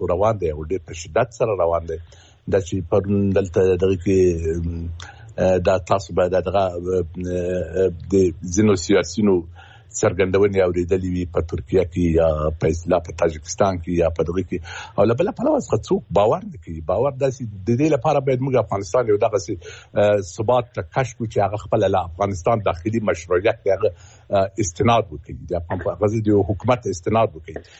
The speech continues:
داخلي مشروعیت داسې رامنځته شي چې یو ملي، ملاتړ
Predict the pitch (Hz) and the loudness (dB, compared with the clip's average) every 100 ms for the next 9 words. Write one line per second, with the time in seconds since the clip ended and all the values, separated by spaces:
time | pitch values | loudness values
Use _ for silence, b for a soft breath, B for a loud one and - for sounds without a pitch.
0 | B B 101 101 98 117 117 110 - 107 | B B -2 0 -2 0 0 0 2 2
1 | 117 120 123 113 107 110 151 - 107 113 | 2 2 0 2 2 2 0 0 -4 -4
2 | 110 92 B B B 101 110 113 113 120 | -2 -4 B B B 2 4 4 4 2
3 | 131 185 139 120 113 107 101 _ 101 98 | 0 -4 2 4 4 2 -2 _ -6 -2
4 | 98 95 147 | -2 0 0